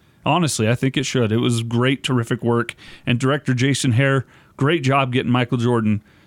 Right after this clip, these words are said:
to tell everyone how great he is. Whew, what a, what a tough job that was. What a tough gig it was for Jason Hare to get Michael Jordan to open up and tell everyone just how great he is.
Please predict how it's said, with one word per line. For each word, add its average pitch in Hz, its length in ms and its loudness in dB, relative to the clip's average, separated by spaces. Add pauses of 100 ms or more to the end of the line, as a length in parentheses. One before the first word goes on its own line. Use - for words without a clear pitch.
(120)
to 123 240 2
tell 135 240 0
everyone 120 240 2
how 117 140 2
great 113 260 0
he 101 80 0
is. 101 180 -4
Whew, 220 140 2
what - 420 -2
a, 120 140 0
what 156 180 -2
a 131 60 0
tough - 320 -4
job 135 300 0
that 123 200 0
was. 104 340 -4 (360)
What 165 220 2
a 117 100 2
tough 151 340 -2
gig 139 240 0
it 143 60 0
was 131 260 0
for 123 140 -4
Jason 120 380 0
Hare 120 220 2
to 107 180 -2 (260)
get 156 160 0
Michael 139 300 0
Jordan 131 300 0
to 123 100 -2
open 143 280 -2
up 131 200 0
and 113 160 0
tell 139 180 0
everyone 127 320 2
just 123 260 -4
how 120 120 2
great 110 300 0
he 95 100 -4
is. 101 260 -8